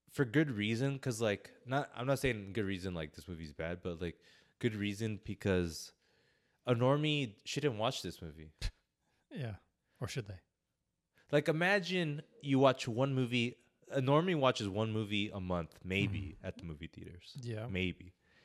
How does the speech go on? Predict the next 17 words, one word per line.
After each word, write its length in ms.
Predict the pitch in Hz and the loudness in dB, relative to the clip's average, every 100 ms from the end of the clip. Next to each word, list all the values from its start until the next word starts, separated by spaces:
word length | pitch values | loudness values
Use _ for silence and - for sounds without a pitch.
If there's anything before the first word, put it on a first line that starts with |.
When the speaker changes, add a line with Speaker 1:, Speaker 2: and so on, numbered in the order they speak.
| _ _ _ | _ _ _
Speaker 1:
And 180 | 107 113 | -2 0
this 160 | 117 123 | 0 -2
is 80 | 127 | -2
the 100 | 123 | 0
movie 260 | 120 120 | 0 0
they 160 | 113 101 | 0 0
pick, 260 | - 110 127 | 2 0 0
and 100 | 104 | -2
they're 80 | 98 | 0
like, 340 | 85 80 - _ _ _ | -2 -4 -10 _ _ _
"What 520 | - 117 139 - _ - | -4 2 2 0 _ -10
the 160 | 82 | -10
freak, 580 | - - - 127 127 - | -10 -16 -6 -4 -4 -6
man?" 400 | 82 85 90 110 | -8 -4 -4 -6
Speaker 2:
I'm 140 | 247 240 | -10 -12
seeing 420 | - 262 277 269 | -2 2 2 -2
this. 460 | 302 311 277 - | -8 -8 -10 -18